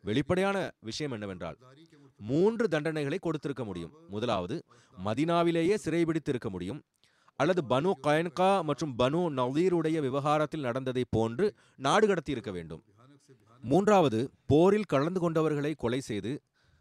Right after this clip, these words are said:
மீதமுள்ளவர்களை சிறைபிடித்திருத்தல். இப்போது நீதியோடு சிந்தியுங்கள்.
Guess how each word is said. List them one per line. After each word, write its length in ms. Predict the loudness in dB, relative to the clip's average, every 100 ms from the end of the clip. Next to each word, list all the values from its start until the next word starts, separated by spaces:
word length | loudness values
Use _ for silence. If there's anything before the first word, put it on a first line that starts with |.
| _ -2
மீதமுள்ளவர்களை 640 | 2 2 2 2 2 0 -2
சிறைபிடித்திருத்தல். 760 | -2 -2 -2 -4 -6 -8 -10 -12 -8
இப்போது 320 | 2 2 2
நீதியோடு 400 | 0 -2 0 0 0
சிந்தியுங்கள். 440 | -6 -6 -8 -8